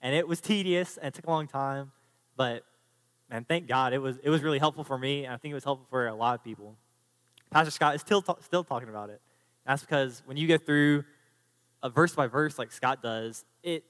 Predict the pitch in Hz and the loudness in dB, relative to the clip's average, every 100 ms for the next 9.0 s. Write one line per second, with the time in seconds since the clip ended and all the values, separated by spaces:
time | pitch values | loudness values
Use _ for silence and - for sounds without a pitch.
0 | _ - 147 - 180 190 185 - 165 160 | _ -8 -6 0 4 4 2 -4 0 4
1 | 147 147 - _ _ _ - 139 131 127 | 4 2 -4 _ _ _ 0 2 0 -4
2 | 127 _ _ _ 127 135 147 156 151 151 | -12 _ _ _ _ 6 6 4 -2 -4
3 | 156 160 123 147 143 170 165 165 156 151 | -6 -10 -4 -2 0 0 -2 0 -2 -4
4 | 151 160 165 165 127 - 180 185 185 175 | -6 -4 -4 -6 -2 0 2 2 0 0
5 | 143 131 143 156 147 - 143 143 - 131 | 2 2 0 -4 -10 -4 0 0 0 0
6 | 123 120 _ _ _ _ _ - 127 123 | 0 -2 _ _ _ _ _ -6 -2 -2
7 | - 143 170 160 175 156 175 160 165 160 | -4 -4 -4 -2 0 -2 -2 0 0 0
8 | 139 147 147 123 - 123 135 147 165 | 0 0 0 -4 -2 -4 0 0 0